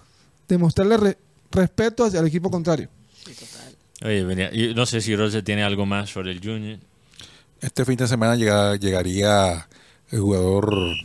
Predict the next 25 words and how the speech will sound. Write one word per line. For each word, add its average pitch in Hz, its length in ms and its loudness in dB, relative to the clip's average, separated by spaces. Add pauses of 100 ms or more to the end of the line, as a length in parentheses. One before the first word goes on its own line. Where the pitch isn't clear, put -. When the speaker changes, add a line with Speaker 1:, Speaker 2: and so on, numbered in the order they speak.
(200)
Speaker 4:
Castrillón. 107 520 0
Speaker 3:
Ujú. - 1080 -18
Brian. 92 320 -2 (380)
Speaker 4:
Brian 120 300 2
Castrillón, 104 600 -2 (360)
eh, 90 380 -2
de 101 80 0
Argentina, 95 420 -2
me 110 80 -2
estaban 101 300 -4
diciendo 104 440 -2
que 90 280 -6 (880)
él 107 140 -2
dejó 110 140 2
de 110 40 0
jugar 107 240 0
hace 104 180 0
mucho 110 220 -2
rato, 98 300 -4
no 104 120 -6
era 98 120 -2
tenido 104 220 0
en 110 80 -2
cuenta 98 340 -2
en, 92 340 -6